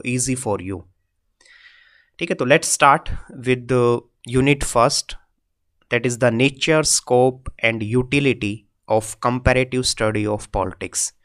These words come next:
Friends, I will deliver my lecture in bilingual language, means both Hindi and English, because, uh, in our YouTube channel we have two type of audience. One particular students came from the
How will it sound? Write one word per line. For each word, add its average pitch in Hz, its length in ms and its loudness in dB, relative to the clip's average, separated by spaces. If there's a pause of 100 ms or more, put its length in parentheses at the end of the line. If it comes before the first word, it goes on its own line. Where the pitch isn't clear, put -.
(600)
Friends, 185 320 4
I 131 240 4
will 165 180 2
deliver 143 420 0
my 143 200 -2
lecture 117 420 -2
in 135 300 -4
bilingual 127 560 2
language, 110 580 -2
means 143 220 -6
both 117 320 -2
Hindi 113 420 0
and 101 160 -2
English, 110 580 -2
because, 113 560 -4
uh, 120 100 0
in 123 220 -2
our 131 140 0
YouTube 120 460 -4
channel 113 400 -6
we 180 180 -2
have 156 240 0 (320)
two 143 120 2
type 139 260 2
of 127 180 0
audience. 104 600 -4 (420)
One 143 240 0
particular 135 440 0
students 127 680 -2
came 127 280 2
from 117 440 2
the 113 300 4